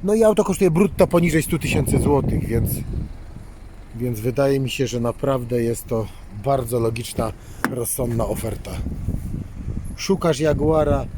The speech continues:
X F-a, F-Pace'a czy X E? Zapraszamy.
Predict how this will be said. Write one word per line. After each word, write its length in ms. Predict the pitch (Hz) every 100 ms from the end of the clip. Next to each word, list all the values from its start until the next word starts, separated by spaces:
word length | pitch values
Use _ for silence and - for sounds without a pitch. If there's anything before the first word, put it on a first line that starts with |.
| -
X 200 | 160 - -
F-a, 380 | 151 - 135 120 - - - - - -
F-Pace'a 800 | 147 147 - 135 135 - 117 107
czy 140 | - 143 139
X 160 | 131 - 127
E? 360 | 127 - -
Zapraszamy. 800 | - 151 151 139 131 143 131 127